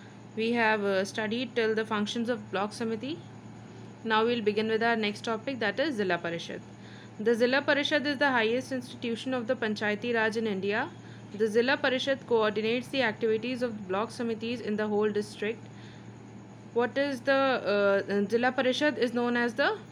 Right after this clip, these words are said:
highest institution of the Panchayati Raj in India, okay? And then it is, it coordinates the activities of the Block Samitis, that, which means Block Samiti and Zilla Parishad worked in, work in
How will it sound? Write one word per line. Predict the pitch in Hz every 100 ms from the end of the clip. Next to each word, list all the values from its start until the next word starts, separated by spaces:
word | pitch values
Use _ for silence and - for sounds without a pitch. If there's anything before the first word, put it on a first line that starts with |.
| - -
highest | 226 233 262 311 -
institution | 226 220 254 220 226 220 - 294 415 - - - -
of | - 208 202
the | 269
Panchayati | 214 214 226 208 233 226
Raj | 208 208
in | 190
India, | 175 175 170
okay? | 196 294 349 403 - - - - - - -
And | 226 240
then | 294 302
it | 226 226
is, | 302 277 -
it | 262 -
coordinates | 262 240 220 233 254 320
the | 320
activities | 262 - 247 240 262 262
of | 254 220
the | 339 480 - - - -
Block | 202 233 254 262
Samitis, | 254 208 190 180 170 165 - - - -
that, | 214 214 196
which | 220 220
means | 262 349 466 -
Block | 202 220 233
Samiti | - 254 233 269
and | 269 254
Zilla | 233 233
Parishad | 233 233 240 311 226
worked | 208 226 226
in, | 294 466 - - -
work | 214 247 262
in | 302